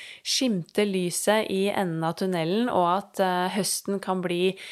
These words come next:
litt mer tilnærmet normal for bransjen vår. Så jeg vil bare si at jeg sender masse god energi og tanker til dere i bransjen som igjen nå har måttet stenge ned.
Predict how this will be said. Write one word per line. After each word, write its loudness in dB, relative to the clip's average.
litt 2
mer 2
tilnærmet -2
normal 2
for 0
bransjen -2
vår. 0
Så 2
jeg 4
vil 2
bare 4
si 0
at 0
jeg 0
sender 0
masse 0
god 0
energi 0
og 2
tanker -2
til -2
dere 0
i 0
bransjen 0
som -2
igjen 0
nå 0
har 0
måttet -4
stenge -4
ned. -6